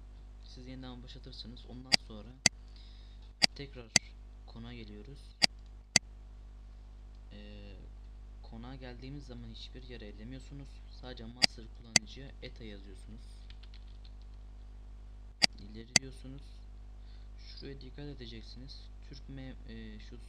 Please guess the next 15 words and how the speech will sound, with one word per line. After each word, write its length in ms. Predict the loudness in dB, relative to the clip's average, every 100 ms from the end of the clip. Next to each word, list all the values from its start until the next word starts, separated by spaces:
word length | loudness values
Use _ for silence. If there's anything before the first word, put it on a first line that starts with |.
| -4 -4
sunucu 420 | -2 -2 -2 -2 -4 -4 -4 -2
adı 320 | -2 -2 -2
olan 180 | -2 -2 -2
yer 260 | -2 -2 -2 -2
bilgisayarınızın 480 | -2 0 -2 0 0
adıdır. 480 | -2 -2 -2 -2 -4 -4 -4 -4 -4 -4 -4 -4 -2
Eğer 240 | -2 -2 -2
bilgisayarınız 440 | -2 -2 -2 0
adı, 240 | -2 -2 -2 -4 -4 -4 -4 -4 -4 -2
bilgisayarınızın 520 | -2 0 0 0 0 0
adının 300 | -2 0 0
içinde 460 | -2 -2 -2 -2 -2 -4 -2
tire, 340 | -2 0 0 -2 -4 -4
e, 280 | -2 -2 -2
slash, 440 | -2 -2 0 0